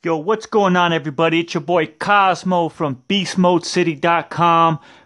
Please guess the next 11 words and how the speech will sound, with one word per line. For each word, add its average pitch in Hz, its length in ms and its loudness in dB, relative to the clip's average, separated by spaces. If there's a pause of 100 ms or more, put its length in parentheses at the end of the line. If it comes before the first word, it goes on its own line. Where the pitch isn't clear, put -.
(160)
back 185 280 0
again 175 440 -4
with 165 180 -4
the 151 100 -2
Rise 165 440 0
and 151 120 -8
Grind 165 560 -4 (320)
podcast. 175 960 0 (280)
Today 175 400 0
is 165 160 0
Wednesday, 165 840 0